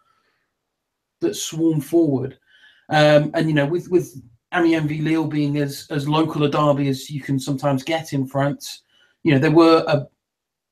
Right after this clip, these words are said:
significant number of Lille fans in a very small part of a very, already very small ground. Um, and of course, what that presented itself was that when the goal came in, you had a lot of fans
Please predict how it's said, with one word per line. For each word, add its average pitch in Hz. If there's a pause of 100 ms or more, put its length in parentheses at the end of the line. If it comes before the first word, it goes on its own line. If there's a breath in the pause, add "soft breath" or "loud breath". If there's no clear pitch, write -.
(380)
significant 165
number 160
of 139
Lille 147
fans 139 (600 soft breath)
in 151
a 147
very 160
small 147
part 139
of 131
a 131
very, 143
already 151
very 139
small 139
ground. 131 (720)
Um, 143 (720)
and 165
of 147
course, 156
what 156
that 147 (500)
presented 165
itself 160
was 160
that 151
when 147
the 139
goal 160
came 147
in, 151
you -
had 127
a 135
lot 170
of 160
fans 147